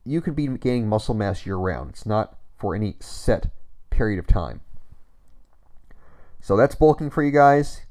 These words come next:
If you're interested in, you know, maybe, you know, training for this, I have a bulking group that I run, uh, that starts, you know, starting in a few days.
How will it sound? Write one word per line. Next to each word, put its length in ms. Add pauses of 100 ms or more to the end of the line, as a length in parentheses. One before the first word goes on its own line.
(840)
If 80
you're 100
interested 380
in, 120
you 100
know, 100
maybe, 380
you 80
know, 80
training 400
for 120
this, 380
I 80
have 100
a 80
bulking 400
group 460
that 140
I 100
run, 480 (100)
uh, 120
that 160 (200)
starts, 600
you 80
know, 220
starting 300
in 60
a 40
few 200
days. 400